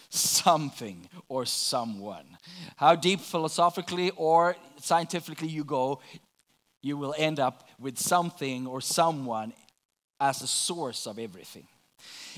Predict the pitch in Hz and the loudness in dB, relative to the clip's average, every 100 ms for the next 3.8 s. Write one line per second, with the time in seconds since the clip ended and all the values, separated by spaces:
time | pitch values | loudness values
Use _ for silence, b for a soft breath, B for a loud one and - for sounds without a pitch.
0 | 170 180 185 147 226 285 214 175 143 165 | -2 0 4 8 10 8 6 0 0 0
1 | 165 - 185 - - 190 - 165 - - | 0 -2 -8 -8 0 2 2 -2 -4 -8
2 | b b b - 175 156 147 - 160 147 | b b b -4 -2 0 2 2 0 -2
3 | 131 117 107 87 - - - | -6 -8 -10 -8 -6 -4 -6